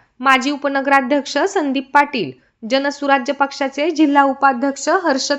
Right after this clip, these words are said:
पाटील, वारणा कारखान्याचे संचालक सुभाष जाधव, वारणा दूध संघाचे संचालक महेंद्र शिंदे, वैभव कांबळे, वठारचे सरपंच सचिन कांबळे, सर्व सदस्य राहुल पवार,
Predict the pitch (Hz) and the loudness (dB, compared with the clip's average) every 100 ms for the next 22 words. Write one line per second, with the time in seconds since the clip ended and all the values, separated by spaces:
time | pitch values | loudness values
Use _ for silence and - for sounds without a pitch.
0 | - 285 285 170 117 _ _ _ - 254 | 0 -2 -2 -8 -10 _ _ _ -2 2
1 | 247 254 254 254 254 254 254 247 262 262 | 2 2 -2 -2 -2 -4 -6 -6 -6 -6
2 | 254 247 247 285 - 254 240 247 247 247 | -6 -4 -4 -6 -6 -4 -2 -2 0 0
3 | 233 226 - _ _ 247 254 254 262 254 | 0 -2 -4 _ _ 0 2 2 0 -4
4 | 262 302 330 330 277 269 269 277 277 254 | -2 -2 -2 -2 -2 -2 -2 -6 -6 -4
5 | 262 254 285 277 262 254 247 269 277 269 | -4 -4 -4 -4 -4 -4 -2 -4 -4 -6
6 | 269 247 - - _ - 233 226 220 190 | -2 -2 -2 -12 _ -2 0 2 2 2
7 | - 226 240 254 240 247 240 240 190 190 | 2 2 4 2 2 0 0 -2 0 -6
8 | 185 226 233 254 247 254 254 - - _ | -4 -4 -2 -4 -2 -2 -4 -6 -20 _
9 | _ - 240 - 214 214 247 254 254 254 | _ 0 2 2 0 4 4 4 2 0
10 | - _ _ - - 320 330 339 320 311 | -10 _ _ 0 4 4 4 4 4 4
11 | 311 311 320 320 285 269 285 285 285 285 | 4 2 2 4 6 6 4 -2 4 6
12 | 285 277 | 8 6